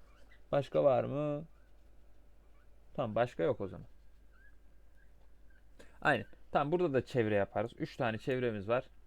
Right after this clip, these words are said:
Şöyle bir, iki, üç diyelim. Değil mi? Ya, sündürüp duruyor, uğraştırıp duruyor ya. Neyse. İ bir. Şurası artı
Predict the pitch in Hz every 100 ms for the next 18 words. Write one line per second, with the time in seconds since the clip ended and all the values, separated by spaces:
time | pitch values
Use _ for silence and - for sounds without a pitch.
0 | - - - - - - - 113 107 127
1 | - - - - - - - - - -
2 | - - 120 - 104 135 - - - -
3 | - - - - - 147 139 - 110 101
4 | 123 170 - - - - - - - -
5 | - - 175 160 - - 131 123 - -
6 | - - - - - - - - - -
7 | - 139 143 131 - 143 131 123 120 120
8 | - 117 - 110 104 101 117 - 143 131
9 | 110 - - - - - - - - -
10 | - 147 170 156 160 - - - - -
11 | - - - - - - - - - -
12 | - 160 156 - 151 156 165 151